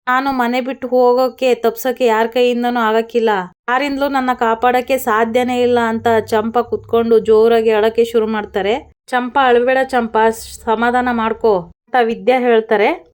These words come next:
ಈ ಕಡೆ ಸುಭಾಷ್ ಹಾಗೆ ಈಶ್ವರಿ ಚಿತ್ರ ಒಂದ್ ಕಡೆ ಸೇರಿರ್ತಾರೆ. ಚಿತ್ರ ಹೇಳ್ತಾರೆ, "ಅಲ್ಲವಾ, ಹೋಟ್ಲಿಗೆ ರೌಡಿಗಳನ್ನ ಕಳಿಸಿ ಒಡ್ಸಿರೋದ್ ಇನ್ನೂ ಸಾಕಾಗಿಲ್ವೇ? ಇವಾಗ ಇಂಥ ಕೆಲ್ಸ ಮಾಡಕ್ ಮುಂದಾಗಿದ್ಯಾ?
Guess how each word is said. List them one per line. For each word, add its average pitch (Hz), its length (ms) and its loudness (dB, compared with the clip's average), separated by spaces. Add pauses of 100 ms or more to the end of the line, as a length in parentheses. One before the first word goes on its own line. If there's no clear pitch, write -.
(100)
ಈ 262 120 -10
ಕಡೆ 262 300 0
ಸುಭಾಷ್ 254 500 0
ಹಾಗೆ 240 360 0 (120)
ಈಶ್ವರಿ 233 480 0
ಚಿತ್ರ 233 300 -6
ಒಂದ್ 226 220 0
ಕಡೆ 226 180 2
ಸೇರಿರ್ತಾರೆ. 220 560 0
ಚಿತ್ರ 226 320 -2
ಹೇಳ್ತಾರೆ, 226 420 0
"ಅಲ್ಲವಾ, 208 460 2 (460)
ಹೋಟ್ಲಿಗೆ 233 560 2
ರೌಡಿಗಳನ್ನ 233 640 2 (100)
ಕಳಿಸಿ 220 420 0 (500)
ಒಡ್ಸಿರೋದ್ 240 500 0
ಇನ್ನೂ 226 140 -4
ಸಾಕಾಗಿಲ್ವೇ? 214 840 0 (460)
ಇವಾಗ 254 240 0
ಇಂಥ 254 260 0
ಕೆಲ್ಸ 254 280 0
ಮಾಡಕ್ 247 360 0
ಮುಂದಾಗಿದ್ಯಾ? 226 680 0